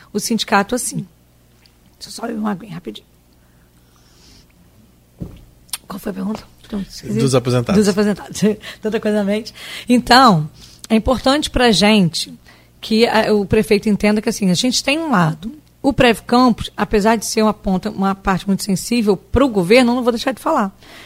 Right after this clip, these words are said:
Speaker 1: Eu não vou silenciar, de forma alguma. Porque, assim, foi nesse go-, não nesse governo, mas foi esse, esse grupo político, né, que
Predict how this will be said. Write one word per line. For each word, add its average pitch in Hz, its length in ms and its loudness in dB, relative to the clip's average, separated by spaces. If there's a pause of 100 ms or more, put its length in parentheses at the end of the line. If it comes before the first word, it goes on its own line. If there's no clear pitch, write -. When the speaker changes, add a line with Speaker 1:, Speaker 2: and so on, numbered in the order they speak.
(100)
Speaker 1:
Eu 196 80 2
não 202 80 2
vou 208 140 0
silenciar, 226 580 0 (360)
de 185 100 -4
forma 202 340 4
alguma. 220 420 2 (380)
Porque, 226 240 2
assim, 233 180 2
foi 262 640 8 (360)
nesse 233 520 6
go-, 190 200 -4 (200)
não 196 180 0
nesse 180 380 0
governo, 156 420 -2
mas 180 220 0
foi - 440 -10 (200)
esse, 247 800 8
esse 277 340 2
grupo 277 560 8
político, 196 800 0 (300)
né, 233 280 6 (480)
que 254 400 2